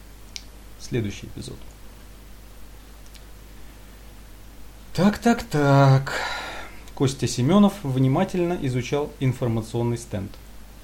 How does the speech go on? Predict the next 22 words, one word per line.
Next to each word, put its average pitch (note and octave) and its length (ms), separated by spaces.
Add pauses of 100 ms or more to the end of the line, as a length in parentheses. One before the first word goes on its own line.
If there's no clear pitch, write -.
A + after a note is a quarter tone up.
(480)
Со C3 140
стены B3 440 (200)
на B2+ 80
полицейского F#3+ 720
пялились C3 580
разные A#2+ 460
уроды, G3 420 (120)
красавцы, D#3+ 720
неудачники, D3 760 (100)
а C3 100
также D#3 300
прочие B2+ 420
крупные G3 420
и C3+ 120
мелкие C3+ 360
герои B2 300
преступного A2+ 560
мира. G2 240 (1300)
В C3+ 80
основной G#3+ 380
массе G3+ 340
фотографий G3+ 680